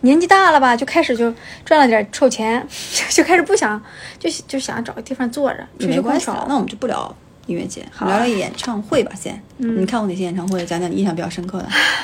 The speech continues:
Speaker 1: <sighs> 我这辈子只看过一场演唱会，叫孙燕姿。
Speaker 2: 嗯。
Speaker 1: 哎呀，
Speaker 2: 跟谁看的？
Speaker 1: 那跟两个朋友。
Speaker 2: 嗯。
Speaker 1: 都是女性的朋友。
Speaker 2: 在，在，在杭州吗？
Speaker 1: 对，在黄龙。
Speaker 2: 哪年了？
Speaker 1: 体育场。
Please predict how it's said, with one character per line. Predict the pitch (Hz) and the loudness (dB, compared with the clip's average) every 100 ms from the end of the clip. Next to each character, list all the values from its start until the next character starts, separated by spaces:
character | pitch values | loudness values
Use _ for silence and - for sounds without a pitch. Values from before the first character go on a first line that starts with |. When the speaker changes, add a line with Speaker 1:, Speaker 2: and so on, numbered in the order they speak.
| - | -10
Speaker 1:
<sighs> | - - - - - | -16 -16 -8 -8 -4
我 | 233 220 208 | 0 0 0
这 | 262 233 | -2 -2
辈 | 233 233 214 | -2 -4 -6
子 | - - | -10 -14
只 | - 233 | -12 -12
看 | 214 226 | -8 -6
过 | 220 | -4
一 | 240 320 | -2 -2
场 | 262 208 214 | -4 -6 -6
演 | 220 214 | -6 -12
唱 | 214 208 | -14 -12
会， | 226 214 | -10 -10
叫 | 220 208 | -10 -10
孙 | - 247 247 | -6 -4 -2
燕 | 240 208 202 | -4 -6 -10
姿。 | 226 220 254 | -12 -12 -8
Speaker 2:
嗯。 | 240 226 208 220 - - - | -4 -2 -2 -6 -10 -18 -4
Speaker 1:
哎 | 285 | 0
呀， | 226 196 | 0 0
Speaker 2:
跟 | 247 | 0
谁 | 330 - | 0 -2
看 | 214 170 | -6 -8
的？ | |
Speaker 1:
那 | - - - - - | -10 -18 -20 -20 -8
跟 | 247 247 247 240 - | -4 -2 -2 -4 -6
两 | 233 196 | -8 -8
个 | 196 | -8
朋 | 214 214 | -6 -6
友。 | - - - | -8 -14 -12
Speaker 2:
嗯。 | 240 190 185 190 - - - - | -6 -4 -4 -6 -12 -20 -20 -6
Speaker 1:
都 | 226 | -4
是 | 226 | -2
女 | 214 | -4
性 | 208 233 | -2 -4
的 | 220 | -2
朋 | 214 | -2
友。 | 208 | -2
Speaker 2:
在， | |
在， | 214 202 | -2 -4
在 | 202 208 | -4 -6
杭 | 196 196 | -4 -6
州 | 208 240 | -4 -4
吗？ | 247 247 - - - | -4 -6 -12 -8 -4
Speaker 1:
对， | 226 | -4
在 | 226 220 | -4 -6
黄 | 220 226 | -4 -2
龙。 | 226 262 - - - | -2 -4 -12 -20 -6
Speaker 2:
哪 | 214 170 | -2 0
年 | 156 | 0
了？ | |
Speaker 1:
体 | 240 | 0
育 | |
场。 | 240 | 0